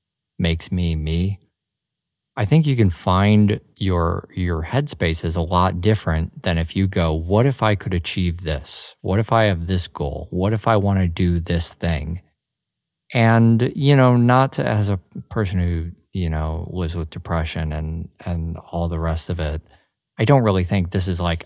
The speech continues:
a strategy for overcoming mental illness or anything, but I have found in my own life that I can get really wound in a circle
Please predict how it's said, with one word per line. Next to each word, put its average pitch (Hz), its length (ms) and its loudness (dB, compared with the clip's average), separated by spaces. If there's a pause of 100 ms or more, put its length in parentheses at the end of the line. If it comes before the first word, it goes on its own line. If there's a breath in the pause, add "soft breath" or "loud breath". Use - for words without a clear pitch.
(140)
a 107 80 -2
strategy 104 680 2
for 87 340 -2
overcoming 85 640 -2
mental 78 340 -4
illness 85 440 -2
or 80 80 -6
anything, 78 560 -8 (420 loud breath)
but 107 200 0 (380 soft breath)
I 95 100 0
have 139 320 2
found 110 420 4
in 98 60 4
my 85 200 2
own 95 280 4
life 80 600 0 (160)
that 87 380 0 (240)
I 117 140 0
can 123 200 2
get 92 260 0
really 95 240 2
wound 90 500 0
in 87 120 2
a 76 60 -2
circle 95 640 0